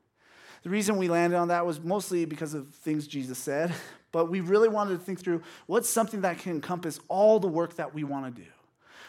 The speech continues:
We wanna, uh, have a healthy church and all these things, but we think a healthy church involves people being discipled, but not just being discipled, being discipled unto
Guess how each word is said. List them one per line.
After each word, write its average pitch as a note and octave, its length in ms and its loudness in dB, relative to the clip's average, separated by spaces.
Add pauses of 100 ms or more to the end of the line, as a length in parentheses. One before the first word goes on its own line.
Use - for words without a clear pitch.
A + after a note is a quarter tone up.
We F#3 100 0
wanna, F3+ 320 2 (340)
uh, D3+ 180 0
have F3+ 220 2
a F3 60 0
healthy F3 220 -2
church G3 320 -2
and E3+ 80 -2
all E3 120 2
these E3 200 -4
things, F#3+ 160 -6
but F3+ 100 -6
we E3+ 140 -8
think F#3 260 -8 (160)
a E3 80 -2
healthy F#3 280 -2
church F3+ 320 -6
involves D#3+ 440 -2
people F#3+ 320 -4
being F3 240 -4
discipled, C#3+ 720 -6 (540)
but E3+ 120 -2
not F3+ 220 0
just F#3+ 180 -4
being F#3+ 160 -2
discipled, E3 600 0 (240)
being F3+ 260 -2
discipled F3 460 -2 (180)
unto G#3 1080 2